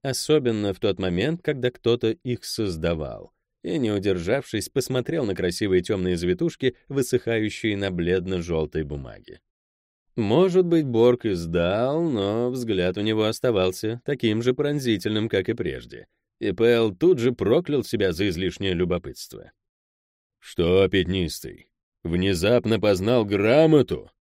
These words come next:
Голос у Борка был глубокий и гулкий, обладавший словно бы волшебной силой, прижимавшей к земле любого, кто попадал под его власть. И Пэл не являлся исключением. Он не боялся большинства живущих в Пубире, но Борга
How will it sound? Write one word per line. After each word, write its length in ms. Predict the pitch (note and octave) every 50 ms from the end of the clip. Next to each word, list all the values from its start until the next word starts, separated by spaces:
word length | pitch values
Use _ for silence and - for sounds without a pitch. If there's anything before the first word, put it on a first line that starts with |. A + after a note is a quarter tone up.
| _ _ _ _ _ _ _ _ _ -
Голос 420 | E2 D#2 F#2 A2+ D#3+ F3+ F3 -
у 40 | F3
Борка 320 | D#3 C#3 D#3 D#3+ - - C#3
был 200 | C3 C3 C3 A#2
глубокий 640 | G#2 G2+ G2 G2 F#2 F2 G2 A#2+ C3+ B2 - A#2+ A#2
и 40 | A2
гулкий, 580 | G#2 G2 G2+ A2+ A#2+ A2+ G#2 F2+ - E2 D2+
обладавший 760 | C#2+ C#2+ E2+ E2 D#2 D#2+ F2 G#2+ A2 - - G#2 F#2+ F2+ D#2+ -
словно 320 | - - F#2+ F2 F2+ F#2
бы 100 | F2 F#2
волшебной 520 | F2+ F#2+ F#2+ F2+ - A2 A2 G2 G2 G2+ F#2+
силой, 460 | - - - C3 B2+ A#2 G2+ F#2 F2
прижимавшей 640 | - - A2 F#2+ F2+ A2 G2+ F#2+ F#2 F2+ - - G#2
к 60 | F2
земле 320 | D#2+ E2+ F#2 F2+ F2+ G2 F#2+
любого, 640 | F#2 F#2+ A2 A#2+ A#2+ A2 G#2+ A2+ A#2+ A#2+ A#2+ A#2
кто 260 | A2+ - - - G#2 F#2
попадал 460 | F#2+ F2+ G2 F#2+ F2 F2+ F#2 F2+ E2
под 140 | - F2 E2
его 200 | E2+ E2 E2+ D#2+
власть. 460 | D#2 D2 C2 A1 G1+ - - - _ _ _ _ _ _ _ _
И 140 | - E3+
Пэл 240 | E3 - E3+ D3+ C#3
не 140 | C3 C3 C3+
являлся 460 | C#3 B2 A2+ A2 F#2+ E2+ D#2 - F2
исключением. 720 | D#2 - - F#2+ F2+ E2+ - - C#2+ B1+ B1 A#1+ A1+ - _ _ _ _ _ _ _ _ _
Он 200 | E3 F3 F3 D#3+
не 80 | D#3
боялся 500 | D3 D3 C#3+ C#3+ D3+ D3 B2+ A#2+ - A#2
большинства 600 | G#2 G2+ G2+ - - G2+ G2 F2 - A2 G#2+ G2+
живущих 480 | F2 F#2 F2+ F#2 F#2 F2 - F#2 E2+ -
в 40 | _
Пубире, 480 | - F#2+ F2 F2 G2+ A#2+ A#2+ G#2 G2
но 260 | F#2 F#2+ G2+ G2+ F#2+ - _ _ _ _ _ _
Борга 640 | B2 G#2 F#2+ A2+ G#2+ A2 A#2 A#2+ B2+ B2 G2+ D#2+